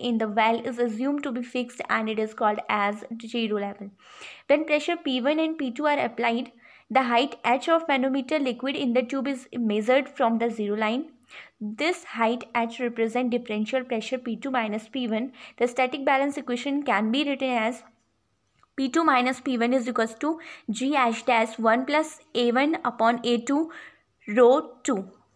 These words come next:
I hope आपको इतना समझ में आ गया होगा। Now अब हम बात करते हैं हमारी ये जो डिफरेंशियल इक्वेशन है ये कैसे आई।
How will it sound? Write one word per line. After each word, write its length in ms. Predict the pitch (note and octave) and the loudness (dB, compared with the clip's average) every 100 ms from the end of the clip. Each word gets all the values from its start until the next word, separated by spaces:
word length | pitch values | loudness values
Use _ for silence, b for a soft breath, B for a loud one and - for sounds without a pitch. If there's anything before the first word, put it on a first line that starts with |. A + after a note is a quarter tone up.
| _ _ - | _ _ 2
I 80 | A#3 | 6
hope 260 | B3 D4+ D4+ | 8 6 4
आपको 240 | A#3 A3+ A#3 | 0 2 0
इतना 200 | A3+ B3 | 2 0
समझ 320 | A#3+ A3+ G#3+ | 2 0 2
में 60 | C#4 | 0
आ 40 | |
गया 160 | C4+ C4+ | 2 4
होगा। 240 | A#3+ C#4 F4+ B B | 4 4 2 B B
Now 220 | B3+ C#4 D4+ | 4 6 8
अब 160 | E4 | 6
हम 140 | D4+ B3 | 6 6
बात 260 | A3+ C#4 | 4 4
करते 280 | - C4 B3+ | 2 0 2
हैं 60 | D4 | 2
हमारी 240 | B3 A3+ | 4 4
ये 80 | B3 | 2
जो 120 | C#4+ | 0
डिफरेंशियल 580 | A#3+ B3 A#3+ A#3+ A#3+ D#4+ | 2 0 2 2 4 2
इक्वेशन 480 | D4+ A#3+ A#3 D#4+ D4 | 2 0 0 2 4
है 180 | C4+ C#4+ | 4 4
ये 160 | B3 | 0
कैसे 400 | B3+ A3+ A3 A#3 | 0 2 2 0
आई। 200 | G3 F3+ | -4 -6